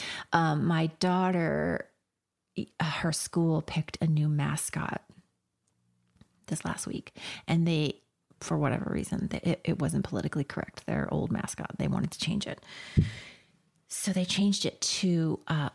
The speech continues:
the Owls, and they announced it yesterday, and it was big news, you know, uh, for us. And the, and the, the <laughs> night before they announced it,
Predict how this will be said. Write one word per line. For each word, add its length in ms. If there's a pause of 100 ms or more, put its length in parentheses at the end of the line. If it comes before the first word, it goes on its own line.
the 220
Owls, 720 (360)
and 260
they 100
announced 380
it 140
yesterday, 540
and 100
it 60
was 140
big 340
news, 440
you 80 (100)
know, 140 (420)
uh, 280
for 180
us. 220 (140)
And 220
the, 140 (120)
and 280
the, 80 (160)
the 140
<laughs> 20
night 380
before 320
they 100
announced 380
it, 80